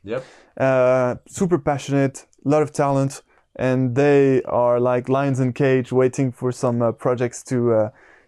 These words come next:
Speaker 2: to be solved.
Speaker 1: Yep. That's right. Okay, well, uh, enough of that. Let's
Speaker 2: Yeah.
Speaker 1: move on to today's topic. We're talking about gap year.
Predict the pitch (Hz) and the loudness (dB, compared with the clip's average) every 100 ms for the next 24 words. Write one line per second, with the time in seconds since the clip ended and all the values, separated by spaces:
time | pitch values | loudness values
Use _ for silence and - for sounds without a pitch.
0 | _ - 123 120 131 101 - - - 120 | _ -8 -6 -2 -2 -2 -8 -20 -6 -4
1 | 107 _ _ _ - - _ _ - 98 | -4 _ _ _ -20 -20 _ _ -4 0
2 | 104 - 92 87 78 - - - - 135 | 0 -2 -2 -2 -2 -8 -20 -20 -4 -4
3 | 139 123 69 69 101 120 104 - _ _ | 0 -2 -2 -8 -2 0 0 -6 _ _
4 | _ _ _ _ - 80 82 104 101 104 | _ _ _ _ -10 -6 -4 -4 -4 -6
5 | 160 - 107 123 - 139 180 107 117 127 | -8 -8 -8 -8 -12 -18 -12 -8 -4 -4
6 | 127 120 113 - 147 85 76 104 - 139 | -4 -2 -2 -2 -4 -4 -2 -2 0 -2
7 | 143 120 107 110 107 82 - 95 107 - | 0 -2 -2 -4 -6 -14 -10 -8 -8 -12
8 | 60 50 | -14 -14